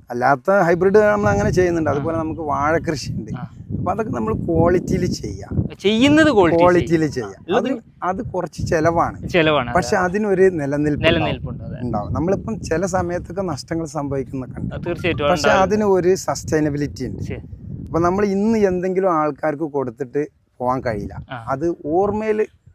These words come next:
Speaker 1: നല്ല ഓർമ്മകളായി നിലനിന്നാൽ അടുത്ത വർഷം
Speaker 2: അടുത്ത
Speaker 1: ആൾക്കാർ
Speaker 2: വർഷത്തെ,
Speaker 1: വാങ്ങിക്കും.
Speaker 2: അതെ, അതെ.
Speaker 1: അപ്പൊ അതിന് ഇതൊരു കണ്ടിന്യൂസ് പ്രോസസ് ആണ്. നിങ്ങൾക്ക് ഒരു സ്വീകാര്യത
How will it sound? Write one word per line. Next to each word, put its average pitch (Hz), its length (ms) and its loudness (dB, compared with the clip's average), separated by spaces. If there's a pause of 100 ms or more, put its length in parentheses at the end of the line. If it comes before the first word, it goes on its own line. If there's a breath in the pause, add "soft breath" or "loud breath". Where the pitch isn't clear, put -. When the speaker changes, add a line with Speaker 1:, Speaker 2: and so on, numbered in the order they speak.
(280)
Speaker 1:
നല്ല 214 200 0
ഓർമ്മകളായി 175 580 4
നിലനിന്നാൽ 151 600 -2
അടുത്ത 135 300 0
വർഷം 139 260 -2
Speaker 2:
അടുത്ത 139 160 0
Speaker 1:
ആൾക്കാർ 139 180 -2
Speaker 2:
വർഷത്തെ, 135 180 2
Speaker 1:
വാങ്ങിക്കും. 127 340 -2
Speaker 2:
അതെ, 123 80 -10
അതെ. 113 220 -14 (520)
Speaker 1:
അപ്പൊ 131 160 -2
അതിന് 170 280 0
ഇതൊരു 202 420 -4
കണ്ടിന്യൂസ് 202 520 0
പ്രോസസ് 147 440 0
ആണ്. 113 100 -4
നിങ്ങൾക്ക് 131 420 -6
ഒരു 143 160 -4
സ്വീകാര്യത 123 640 -2